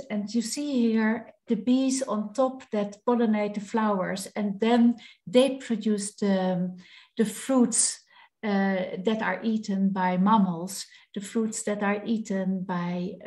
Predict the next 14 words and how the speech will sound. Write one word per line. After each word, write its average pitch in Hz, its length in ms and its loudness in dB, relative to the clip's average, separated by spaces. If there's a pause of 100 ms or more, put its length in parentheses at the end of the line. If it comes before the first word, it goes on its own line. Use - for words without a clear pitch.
(120)
by 185 180 0
birds, 190 640 2 (440)
and 226 200 2
the 220 80 0
birds, 208 760 0 (300)
uh, 190 580 0
or 180 260 -2
the 185 80 0
mammals 190 540 2 (120)
are 190 260 -4
eaten 208 520 -2
by 165 320 -4
foxes 185 760 -6
and, 151 380 -12